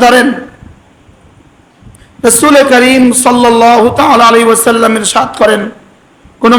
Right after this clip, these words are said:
মানুষ যদি একবার দুরূদ শরীফ পড়ে, আল্লাহ তাআলা তাকে দশটা রহমত দিবেন, আল্লাহ তাআলা তাকে দশটা নেকি দিবেন, আল্লাহ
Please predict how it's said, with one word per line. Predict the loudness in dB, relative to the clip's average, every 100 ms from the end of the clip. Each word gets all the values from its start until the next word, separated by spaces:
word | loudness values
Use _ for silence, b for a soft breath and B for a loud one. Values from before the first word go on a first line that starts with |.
| 2
মানুষ | 2 2 0
যদি | 0 2 0
একবার | 0 0 0 2
দুরূদ | 0 -2 -2
শরীফ | -4 -4 -4
পড়ে, | 0 0 -2 -8 -16 -20 -20 _ _ -2 0
আল্লাহ | 2 2 2
তাআলা | 2 2 2
তাকে | -2 -2 -2 0
দশটা | -2 -2 0
রহমত | 0 0 -2 -4
দিবেন, | -4 -4 -4 -8 -16 -20 -20 -20 -20 -18 -16 -14 -14 -6 -2
আল্লাহ | 0 0 0 0
তাআলা | 0 0 0
তাকে | -2 -2 0
দশটা | 0 0 -2 0
নেকি | -4 -6 -6
দিবেন, | -4 -2 -4 -6 -12 -14 -14 -12 -10 -10 -12 -18 -10 -4
আল্লাহ | -2 2